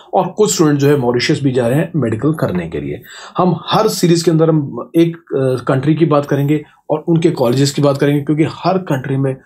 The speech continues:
कुछ ना कुछ institution जो बहुत अच्छे होते हैं, उनके बारे में हम specifically discuss करेंगे। आज के इस video में बात करेंगे जॉर्जिया को लेकर,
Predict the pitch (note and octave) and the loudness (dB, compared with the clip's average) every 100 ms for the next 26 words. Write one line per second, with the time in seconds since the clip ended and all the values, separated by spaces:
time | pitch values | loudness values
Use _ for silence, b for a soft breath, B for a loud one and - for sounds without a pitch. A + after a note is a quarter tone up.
0 | b - G3 F#3+ F3 F3 D3+ C3+ D#3+ D#3 | b 0 2 4 2 -2 -8 -8 -4 -2
1 | D#3+ D3+ C#3 A2+ D3 C3+ A#2+ - D3 B2 | 0 2 0 0 0 -2 -6 0 0 0
2 | B2 - b b - G3+ G3 F3+ D#3+ D3+ | -8 -8 b b -4 -2 2 2 4 4
3 | D#3+ D3 - A2 - A2+ - D3+ C#3+ C#3 | 2 2 -2 -8 -4 -4 0 0 0 -2
4 | D3 C#3 A#2 - F2 - - D2 G2 B | -2 -2 -2 -4 -6 -8 -12 -14 -16 B
5 | B B - D3 E3 F#3 D#3+ E3 E3 D3+ | B B -2 0 2 2 4 2 4 2
6 | C#3 C#3 D3 C3+ G#2 E2+ E2+ D#2+ D2+ - | -2 -2 -2 -2 -2 -4 -6 -8 -12 -16
7 | - - - | -16 -14 -16